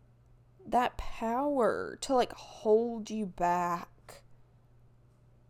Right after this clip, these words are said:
or, like, keep you in a certain place that you know that you're not supposed to be, or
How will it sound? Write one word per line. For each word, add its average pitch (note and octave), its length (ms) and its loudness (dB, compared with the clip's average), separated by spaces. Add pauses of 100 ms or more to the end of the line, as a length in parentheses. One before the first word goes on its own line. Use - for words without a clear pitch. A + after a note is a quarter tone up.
(920)
or, A#3 120 8
like, G#3 240 6
keep A3 400 -2
you B3+ 180 0
in A#3 100 0
a A3 80 0
certain G3+ 680 2
place F3+ 760 4
that E3+ 180 2
you G3+ 160 -6
know F#3+ 500 0
that F3+ 180 -4
you're G#3 200 0
not F#3+ 640 0 (840)
supposed A3+ 640 6
to B3 160 2
be, A3 540 2
or A3 260 2